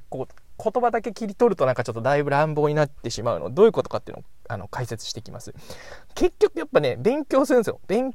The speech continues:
強はめちゃめちゃするし、新しいジャンルのことを頑張ろうと思ったら勉強はするんだけど、えっと、いつまで経ってもこう、なんだろうな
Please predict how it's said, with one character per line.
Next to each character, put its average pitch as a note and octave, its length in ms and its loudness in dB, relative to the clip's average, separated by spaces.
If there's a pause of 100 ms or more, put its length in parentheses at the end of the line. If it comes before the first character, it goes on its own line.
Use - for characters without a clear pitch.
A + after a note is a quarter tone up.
強 B3+ 200 2
は A#3+ 120 10
め D#3+ 120 0
ち - 80 -4
ゃ G3 40 0
め A3 100 0
ち G#3 80 -2
ゃ G3+ 40 0
す - 180 -4
る G3 120 2
し、 D#3+ 280 2
新 G#3 300 4
し G#3+ 120 -6
い G3 60 -2
ジ F3 80 0
ャ E3+ 40 4
ン E3+ 80 0
ル C#3+ 80 2
の A#2+ 120 -2
こ B2 120 -6
と A2+ 120 -4
を A2+ 40 -4
頑 D3 180 2
張 E3 100 2
ろ E3 100 6
う C3+ 80 0
と B2+ 80 -6
思 A2+ 80 -6
っ A2 40 -10
た - 140 -8
ら F#2+ 80 -8
勉 G3+ 240 -2
強 B3+ 260 -4
は A#3+ 100 0
す - 120 -2
る A3+ 140 4
ん C#3 180 -2
だ G#2 140 -4
け - 160 -8
ど、 A#2+ 320 0 (640)
え D3 140 -2
っ C#3+ 60 -8 (120)
と、 - 140 -8
い B3+ 100 -4
つ - 140 -14
ま D4+ 100 -8
で C4+ 80 -10
経 - 120 -10
っ - 20 -12
て - 220 -8
も A#3 120 2
こ G3 720 8
う、 F#3+ 40 6
な G3 120 6
ん G3 100 2
だ C#3 100 6
ろ A#2 60 4
う A2 40 -4
な A#2+ 180 2